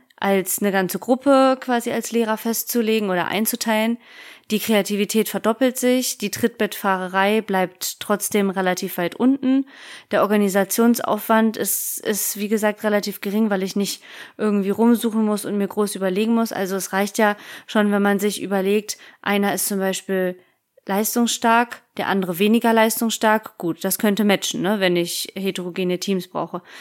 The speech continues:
wenn ich homogene Teams brauche, ne? Also die Merkmale, anhand, äh, derer ich dann die Partner aussuche, das wird natürlich einfacher, je weniger Leute drin sind. Und gleichzeitig finde ich, dass es nicht unbedingt dafür sorgt, dass man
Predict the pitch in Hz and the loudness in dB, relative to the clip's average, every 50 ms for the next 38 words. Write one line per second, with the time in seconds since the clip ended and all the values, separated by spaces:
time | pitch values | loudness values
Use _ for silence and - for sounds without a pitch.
0 | - - - - - 208 208 196 - 240 240 233 226 196 190 190 190 185 185 190 | -18 -16 -8 -2 0 0 2 2 4 4 4 4 4 2 2 0 0 0 0 -2
1 | 185 180 - - 185 175 202 196 190 190 185 - - 202 190 175 - - - 180 | -4 -6 -10 -14 -8 -4 -2 0 0 0 -2 -2 -2 -2 -2 -2 -4 -6 -4 -4
2 | 175 175 190 196 240 262 - 214 196 196 175 196 196 196 214 220 240 - 226 208 | -2 0 2 2 2 4 4 2 0 0 0 0 0 2 2 2 2 2 2 2
3 | 196 185 170 180 185 190 196 196 196 180 - - - - - - - - - _ | 4 4 2 2 2 0 0 0 0 -2 -4 -10 -12 -14 -20 -18 -18 -20 -18 _
4 | - 214 196 196 180 185 214 214 202 202 190 - - 202 175 - - - - _ | -6 -4 -2 -2 0 2 0 2 2 2 2 2 0 -2 -2 -4 -6 -8 -10 _
5 | _ _ _ _ - - 190 185 180 180 - 202 214 233 - 214 - - 180 180 | _ _ _ _ -4 -2 0 0 0 -2 -2 0 0 2 2 2 0 0 -2 -4
6 | - - 190 180 - 190 170 190 185 180 - - - _ _ _ _ - - - | -4 -6 -8 -6 -6 -6 -4 -2 -2 -2 -4 -6 -6 _ _ _ _ -20 -20 -18
7 | - - 196 196 196 196 196 180 185 190 196 180 - - - 180 190 - 214 196 | -14 -10 -8 -4 -2 0 0 0 -2 -4 -4 -6 -4 -4 -4 -4 -2 -4 -4 -2
8 | 202 196 196 190 175 180 185 190 185 - 185 180 180 175 175 180 - 175 185 196 | -2 0 0 -2 -2 -2 -2 -2 -2 -2 -2 -2 -2 -2 -2 -4 -8 -4 0 2
9 | 220 220 247 262 302 349 - - - - - - - - - _ _ - - 226 | 2 4 4 4 4 4 2 -4 -18 -20 -20 -20 -20 -20 -20 _ _ -4 0 0
10 | 208 - 196 196 196 208 220 - - 220 208 220 208 - - - 226 220 214 214 | 0 2 2 0 0 0 0 0 0 0 0 0 -4 -6 0 0 2 2 2 2
11 | 214 220 214 - - - - - - _ _ - - 208 202 196 - - - - | 0 0 -2 -6 -12 -16 -20 -20 -20 _ _ -4 0 0 0 0 0 -2 -2 -2
12 | - - - _ _ _ _ _ _ _ - - 208 202 - - 214 220 202 - | -4 -6 -10 _ _ _ _ _ _ _ -6 -6 -4 -4 0 2 2 2 2 0
13 | - 220 220 214 214 202 214 208 190 208 196 190 - 214 202 180 - 190 190 190 | 0 0 2 2 2 2 2 2 2 2 0 0 0 -4 -2 0 2 2 2 2
14 | 185 - 196 190 180 - - 196 190 190 185 185 180 | 0 0 -2 -2 -2 -2 -2 0 0 0 0 0 -2